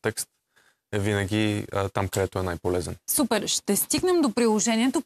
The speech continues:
Speaker 2: Първо обаче да отговорим на въпроса защо. Защо се появи Б Г G P T?
Speaker 1: Защото, а, когато почнахме да го правим това,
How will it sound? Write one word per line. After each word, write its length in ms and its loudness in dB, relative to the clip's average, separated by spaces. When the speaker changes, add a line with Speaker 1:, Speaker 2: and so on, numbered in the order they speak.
Speaker 2:
Първо 300 2
обаче 280 0
да 80 2
отговорим 500 2
на 100 2
въпроса 460 0
защо. 540 -2
Защо 360 0
се 160 0
появи 380 2
Б 80 -6
Г 240 0
G 280 0
P 140 -4
T? 220 -4
Speaker 1:
Защото, 680 0
а, 560 0
когато 580 0
почнахме 400 -2
да 80 0
го 320 -2
правим 300 -2
това, 420 -2